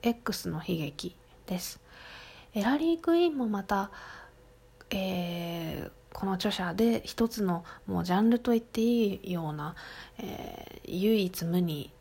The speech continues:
のような雰囲気を持った作風を、えー、だなと思っています。ヒントがですね、いろんなところに散りばめられているんですけれども、なかなか分かりにくい、なかなか真相にたどり着きにくいっていうところが、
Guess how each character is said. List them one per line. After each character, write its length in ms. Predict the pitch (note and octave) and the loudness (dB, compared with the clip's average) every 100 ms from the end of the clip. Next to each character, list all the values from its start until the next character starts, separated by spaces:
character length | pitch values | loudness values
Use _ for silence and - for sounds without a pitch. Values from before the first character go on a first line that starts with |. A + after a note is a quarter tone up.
| - | -4
の 160 | F3 | -2
よ 180 | E3+ E3 | 0 -2
う 40 | D#3 | -2
な 160 | D#3+ - - - - | -4 -6 -18 -8 2
雰 140 | F#3+ | 6
囲 80 | F3 | 4
気 160 | F3 E3 | 2 -2
を 80 | |
持 140 | E3 F3 | 0 -2
っ 40 | |
た 140 | - F3 | -2 -4
作 260 | - - | -6 -8
風 180 | - D#3+ | -6 -2
を、 280 | D#3+ D#3+ D#3+ - - - - - - - - - - - - F3 | 0 0 -2 -6 -14 -14 -16 -18 -18 -20 -20 -20 -20 -20 -10 -4
え 320 | E3 D#3+ E3 | -2 -2 -2
ー、 80 | - - - - - - - - - - - - - | -6 -18 -20 -20 -20 -20 -20 -20 -20 -20 -20 -8 0
だ 100 | F3+ | 4
な 220 | F3+ F3+ | 6 6
と 120 | - | 2
思 360 | - E3+ E3+ E3 | 0 0 0 -2
っ 40 | |
て 340 | - - F3+ E3 | -4 -4 -4 -2
い 80 | |
ま 180 | E3 E3 | -2 -2
す。 240 | D#3+ - - - - - - - - - - - - - - - - - - - - | -2 -4 -8 -16 -20 -20 -20 -20 -20 -20 -20 -20 -20 -20 -20 -20 -20 -20 -20 -20 -16
ヒ 200 | - - | -4 2
ン 100 | C#4+ | 2
ト 140 | C#4 - | 2 0
が 100 | E3+ | -4
で 80 | F3+ | -4
す 140 | G3+ | 0
ね、 260 | F#3 F3+ E3+ | 2 2 0
い 60 | |
ろ 100 | F#3 | -2
ん 60 | F#3+ | -2
な 100 | F#3+ | -2
と 80 | - | -2
こ 140 | G3+ | -2
ろ 100 | G3 | 0
に 140 | F3+ | -2
散 160 | - F#3+ | -2 0
り 100 | F#3 | 2
ば 120 | G3+ | 2
め 120 | G#3 | 2
ら 100 | G#3+ | 2
れ 120 | G#3 F#3+ | 2 -2
て 100 | F#3+ | -6
い 60 | |
る 120 | F#3+ | -2
ん 60 | F3+ | -2
で 80 | F3+ | -4
す 80 | - | -6
け 120 | - | -8
れ 60 | |
ど 80 | G#3 | -6
も、 120 | G3+ | -4
な 160 | G#3 B3 | -2 -2
か 160 | - D#4+ | 0 0
な 100 | D#4 | 2
か 160 | C#4+ | 4
分 140 | C4+ B3+ | 2 4
か 140 | A#3 | 2
り 100 | G#3 | 2
に 120 | G3+ | -2
く 160 | G3+ F3+ | -2 -6
い、 160 | - - | -4 -2
な 100 | G#3+ | -2
か 140 | C4+ | 0
な 100 | C4+ | 0
か 140 | C#4 A#3+ | 0 0
真 240 | A3+ G#3+ | 2 0
相 200 | G#3 G#3 | 2 0
に 120 | G3 | 0
た 160 | F#3+ F#3 | 0 0
ど 100 | F#3 | 2
り 140 | F3+ | 0
着 120 | - | -2
き 120 | - F#3 | -4 -2
に 160 | F3+ | -2
く 180 | - F#3+ | 0 -2
い 40 | |
っ 20 | F#3 | -2
て 140 | G#3+ | -8
い 20 | |
う 0 | |
と 100 | G#3 A#3 | -8 -2
こ 120 | C#4 | 0
ろ 100 | D4 | 2
が、 140 | C#4 | 0